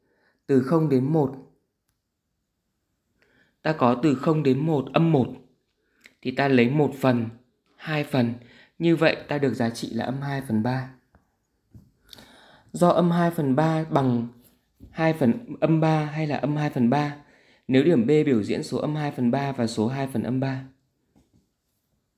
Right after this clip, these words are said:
Ví dụ ba, biểu diễn số hữu tỉ âm một phẩy tư trên trục số. Viết một phẩy tư dưới dạng phân số tối giản là một phẩy tư bằng mười bốn phần mười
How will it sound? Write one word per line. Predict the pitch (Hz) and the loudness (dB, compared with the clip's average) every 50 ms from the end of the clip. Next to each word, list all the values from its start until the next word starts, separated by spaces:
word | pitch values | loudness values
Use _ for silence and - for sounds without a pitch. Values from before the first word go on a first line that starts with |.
| _ _ _ _ _ _ _ _ _ _ _ _ _ _ _ _ _ _ _ _ _ _ _ _ _ _ _ _ _ _ _ _ _ _ _ _ _ _ _ _ - _ _ _ _ _ _ _ _ _ - | _ _ _ _ _ _ _ _ _ _ _ _ _ _ _ _ _ _ _ _ _ _ _ _ _ _ _ _ _ _ _ _ _ _ _ _ _ _ _ _ -20 _ _ _ _ _ _ _ _ _ 0
Ví | - 131 135 | 2 2 4
dụ | 135 202 - - | 4 0 0 2
ba, | 170 170 165 160 156 - - _ - _ _ _ - _ - | 2 2 2 0 -4 -10 -16 _ -20 _ _ _ -20 _ 2
biểu | 170 170 147 123 113 | 4 6 6 6 4
diễn | 131 131 - | 2 -2 -2
số | 175 - 156 135 | -2 0 0 0
hữu | 156 180 - 117 - | 0 -2 -4 0 2
tỉ | 196 170 135 104 - - | 2 4 4 2 0 -2
âm | - 160 165 165 | -4 -2 -2 0
một | 160 147 - | -2 -2 0
phẩy | - 220 214 - | 0 -2 -2 0
tư | - 160 160 160 160 | 0 2 2 2 0
trên | 160 151 | -2 -4
trục | 156 147 135 - | -4 -6 -8 -6
số. | - - 117 110 120 131 - - - _ - _ _ _ _ _ _ _ _ _ _ _ _ _ _ _ _ _ _ _ - _ _ _ _ _ _ - | 0 2 2 2 2 0 -6 -12 -18 _ -20 _ _ _ _ _ _ _ _ _ _ _ _ _ _ _ _ _ _ _ -20 _ _ _ _ _ _ 6
Viết | 214 226 | 6 8
một | 226 220 180 - | 8 8 6 4
phẩy | 143 117 | 0 -2
tư | - 160 165 165 | 2 2 2 2
dưới | 160 147 143 139 | 2 0 0 0
dạng | 165 - - | -2 -4 -4
phân | - 160 156 | -6 -8 -6
số | 156 147 131 131 | -4 -4 -4 -2
tối | 135 127 127 127 | 0 0 0 2
giản | 160 165 143 127 113 | 0 0 0 0 0
là | 117 | 0
một | 117 117 117 110 | 2 0 0 2
phẩy | 107 98 - - | 0 -2 0 2
tư | 147 151 147 139 | 2 2 2 2
bằng | 139 131 123 | 0 0 0
mười | 123 117 | 0 0
bốn | 110 113 110 113 | 2 0 -2 -2
phần | - 147 139 131 131 | -2 -4 0 2 4
mười | 135 131 123 117 | 6 6 4 2